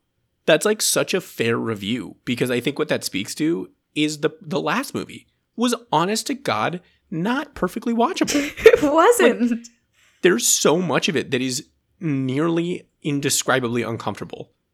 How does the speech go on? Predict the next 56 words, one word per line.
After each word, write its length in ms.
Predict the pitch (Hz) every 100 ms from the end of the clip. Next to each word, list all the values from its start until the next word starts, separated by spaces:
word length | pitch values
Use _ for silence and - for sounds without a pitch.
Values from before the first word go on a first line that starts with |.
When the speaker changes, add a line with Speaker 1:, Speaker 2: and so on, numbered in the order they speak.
| _
Speaker 1:
Like, 140 | - 143
I, 140 | 127 123
I, 280 | 127 123 117 -
I, 300 | 120 110 110 _ - - - - -
uh, 80 | -
this 220 | 147 147
is 100 | 202
only 140 | 208 196
my 120 | 135
second 360 | - 127 113 131
time 200 | 127 113
rewatching 540 | 107 90 101 104 92
it. 160 | 87 _ _ _ _ _ _ _ - -
And, 260 | 123 110 107
uh, 40 |
and, 480 | 113 107 104 104 104
you 60 | 117
know, 80 |
the 60 | 98
first 120 | 127
time 80 | 123
I 40 | 110
watched 140 | 107
it 20 | 104
in 60 |
theaters, 260 | 113 107 101
this 100 | 107
time 180 | 107 101
I 40 |
watched 220 | 98 98
it 60 | 98
with 100 | 104
Alex, 320 | 101 101 -
and 260 | 113 101 95 - - - - _ _ -
it 160 | -
did 160 | - 160
not 380 | 101 95 123 -
get 200 | 85 -
better. 400 | 95 127 - - _ _ _
I 60 | 143
mean, 140 | 143
like, 140 | 135 123
there's 200 | 165 127
no 300 | 120 131 135
component 420 | 143 120 120 110
of 60 | 101
it 80 |
that 80 | 95
got 180 | 98 92
better. 240 | 98 95 92
It 140 | 117
only 320 | - 127 139 143
got 240 | 120 78
worse 300 | 98 98 92
because, 340 | - 95 104
uh, 80 | 98